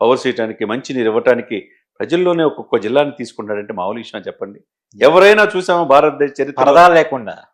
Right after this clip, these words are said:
Speaker 1: ఆ, పరదా-,
Speaker 2: అదే, అది క్లియర్గా చెప్పాలి మళ్ళా.
Speaker 1: <laughs> అటువంటి వ్యక్తిని
Speaker 2: Hmm.
Speaker 1: మనం నేటి తరం ఆదర్శంగా తీసుకోవాలి. ఆయనకి నిండు నూరేళ్ళు ఆయురారోగ్యాలు ఉండాలని మనం మనస్ఫూర్తిగా, అడ్వాన్స్‌గా హ్యాపీ న్యూ ఇయర్‌గా, ఆ, పవన్ కళ్యాణ్ గారికి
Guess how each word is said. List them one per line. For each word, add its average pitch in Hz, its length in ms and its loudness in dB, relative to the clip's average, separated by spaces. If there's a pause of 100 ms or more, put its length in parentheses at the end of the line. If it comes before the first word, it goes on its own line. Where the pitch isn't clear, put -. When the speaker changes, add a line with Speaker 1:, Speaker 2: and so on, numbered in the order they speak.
(100)
Speaker 1:
ఆ, 120 200 0
పరదా-, 107 200 -4
Speaker 2:
అదే, 143 140 0
అది 151 180 -2
క్లియర్గా 170 340 0
చెప్పాలి 143 360 0
మళ్ళా. 127 440 2 (100)
Speaker 1:
<laughs> - 140 -20
అటువంటి 156 380 2
వ్యక్తిని 135 640 -6
Speaker 2:
Hmm. 113 100 -18
Speaker 1:
మనం 104 400 -14 (160)
నేటి 110 200 -8
తరం 117 260 -6
ఆదర్శంగా 101 480 -10
తీసుకోవాలి. 101 520 -12 (460)
ఆయనకి 95 240 -12
నిండు 98 240 -14
నూరేళ్ళు 104 520 -6
ఆయురారోగ్యాలు 98 580 -4
ఉండాలని 95 320 -14
మనం 95 240 -18
మనస్ఫూర్తిగా, 110 640 -10 (180)
అడ్వాన్స్‌గా 113 640 -8 (420)
హ్యాపీ 110 240 0
న్యూ 120 100 -2
ఇయర్‌గా, 107 420 -2 (460)
ఆ, 90 200 -12
పవన్ 101 280 -6
కళ్యాణ్ 101 260 -2
గారికి 95 600 -8